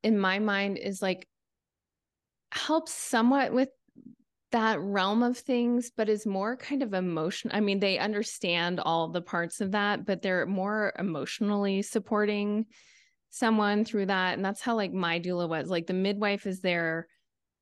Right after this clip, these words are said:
medically trained to do the delivery and help you, you know, inform you as you go through labor, like, what's coming down the pipeline and <laughs> how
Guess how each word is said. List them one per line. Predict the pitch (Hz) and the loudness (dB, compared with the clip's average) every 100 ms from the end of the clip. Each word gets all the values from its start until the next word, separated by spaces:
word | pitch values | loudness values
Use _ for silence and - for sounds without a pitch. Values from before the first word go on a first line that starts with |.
| _ - | _ -4
medically | 202 190 190 202 208 | 2 4 4 2 0
trained | 190 - 180 165 165 165 - | -4 -4 -4 -2 -4 -6 -8
to | - 185 165 160 156 - _ - - _ _ _ 190 | -4 0 0 0 -2 -6 _ -14 -14 _ _ _ -8
do | 190 190 | 0 2
the | 196 | 2
delivery | 185 180 175 156 165 160 147 | 0 2 2 2 -2 0 -2
and | 175 | -2
help | 175 170 | -4 -4
you, | 175 180 | -2 -2
you | 202 | 0
know, | 170 151 147 - _ _ _ - | 0 0 -2 -6 _ _ _ -2
inform | 202 - 214 208 214 | -2 0 2 4 4
you | 208 196 | 4 4
as | 175 185 | 2 0
you | |
go | 170 175 | 0 0
through | - 185 | 0 -4
labor, | 165 156 151 151 151 151 | -2 -4 -2 -2 0 -2
like, | 156 147 143 - _ - _ _ _ - | -2 -4 -8 -16 _ -20 _ _ _ -8
what's | 196 190 | 0 0
coming | - 208 | 2 2
down | 190 196 | 4 2
the | |
pipeline | 202 202 202 196 180 | 2 2 2 2 2
and | 175 | 2
<laughs> | |
how | 269 | 0